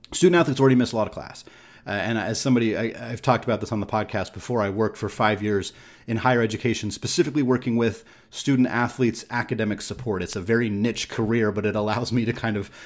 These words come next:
have conversations about this topic from a place of understanding, like, how much more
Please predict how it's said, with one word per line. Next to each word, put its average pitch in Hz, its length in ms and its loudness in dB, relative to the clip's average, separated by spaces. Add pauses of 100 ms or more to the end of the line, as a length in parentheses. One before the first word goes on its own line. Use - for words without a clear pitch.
(140)
have 135 240 2
conversations 131 600 4
about 113 220 0
this 110 180 -4
topic 113 440 -2
from 117 280 0
a 101 40 0
place 110 280 -2
of 107 80 -6
understanding, 110 540 0
like, 104 140 -4
how - 180 -4
much 156 320 -4
more 127 540 2